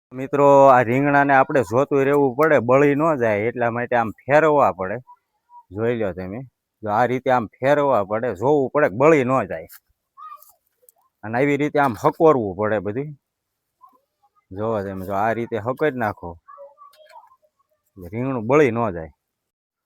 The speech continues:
તો મિત્રો, હવે આપણા રીંગણા સડીને થઈ ગયા છે કમ્પ્લીટ. તો હવે આપણે આને છે ને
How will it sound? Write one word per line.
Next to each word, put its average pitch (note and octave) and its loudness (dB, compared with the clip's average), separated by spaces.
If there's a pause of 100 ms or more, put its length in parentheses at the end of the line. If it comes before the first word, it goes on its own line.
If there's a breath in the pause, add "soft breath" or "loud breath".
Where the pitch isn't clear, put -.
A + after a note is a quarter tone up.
(160)
તો C3+ -2
મિત્રો, C#3+ 0
હવે C3+ 0
આપણા C#3 -2
રીંગણા C3+ -4
સડીને C#3+ -4
થઈ D3 -4
ગયા C#3+ -4
છે A#2+ -6
કમ્પ્લીટ. A#2+ -6 (600)
તો F#2+ -4
હવે A2+ 4
આપણે C3+ 4
આને C#3 4
છે C#3 -4
ને C#3+ -2